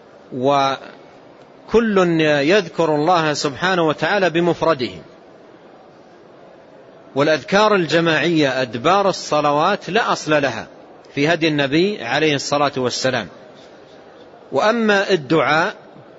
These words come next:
فإن المأثور عن نبينا عليه الصلاة والسلام والوارد عنه أن الدعاء يكون قبل السلام، ثم ليتخير من الدعاء ما شاء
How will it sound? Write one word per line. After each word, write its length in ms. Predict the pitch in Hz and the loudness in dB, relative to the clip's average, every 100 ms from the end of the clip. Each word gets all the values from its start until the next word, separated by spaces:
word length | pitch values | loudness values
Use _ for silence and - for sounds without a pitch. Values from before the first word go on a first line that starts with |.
| - - - - | -20 -20 -20 -6
فإن 640 | 160 202 226 202 190 185 - - - - - 156 | -2 0 2 2 2 0 -8 -20 -20 -20 -6 -2
المأثور 760 | 165 175 156 196 202 180 - - - - - - | 2 2 2 4 4 2 -2 -18 -20 -20 -20 -6
عن 180 | 127 156 | -4 0
نبينا 520 | 165 160 190 175 160 | 0 2 2 2 0
عليه 300 | 135 160 170 | 0 0 0
الصلاة 360 | 156 - 160 160 | 0 0 0 2
والسلام 520 | 156 139 - 170 156 | 0 0 0 0 0
والوارد 480 | 139 139 190 196 147 | 0 2 2 2 0
عنه 420 | 160 160 143 175 - - - - - - - - | 0 0 0 -2 -4 -14 -20 -20 -20 -20 -20 -4
أن 200 | 196 226 | -2 0
الدعاء 480 | 220 151 170 190 220 | 0 2 0 2 0
يكون 260 | 202 208 202 | 0 0 0
قبل 300 | 220 226 196 | 0 0 0
السلام، 500 | - - 151 127 78 - - - - - - - - | 0 -2 0 -2 -6 -20 -20 -20 -20 -20 -20 -20 -6
ثم 220 | 170 180 | -2 2
ليتخير 720 | 170 165 156 151 190 202 180 | 2 2 0 -2 0 2 2
من 160 | 165 180 | 2 2
الدعاء 520 | 160 127 143 185 208 | 0 0 0 0 0
ما 160 | 196 190 | 2 2
شاء 280 | - 156 | 2 0